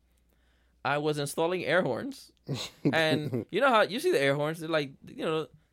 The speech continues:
Speaker 1: I wanted them all nice and shit. I wanted them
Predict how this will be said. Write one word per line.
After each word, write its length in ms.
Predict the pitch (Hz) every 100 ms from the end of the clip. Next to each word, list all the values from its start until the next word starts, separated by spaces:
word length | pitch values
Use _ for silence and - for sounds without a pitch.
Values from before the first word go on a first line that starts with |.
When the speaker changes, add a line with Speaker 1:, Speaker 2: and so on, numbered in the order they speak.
| - _ _ _ -
Speaker 1:
I 100 | 254
wanted 260 | 269 247
them 160 | 220 220
all 180 | 208 202
nice 320 | 165 180 185
and 100 | 185
shit. 220 | - 185
I 40 | 165
wanted 400 | 170 156 120 110
them 240 | - 127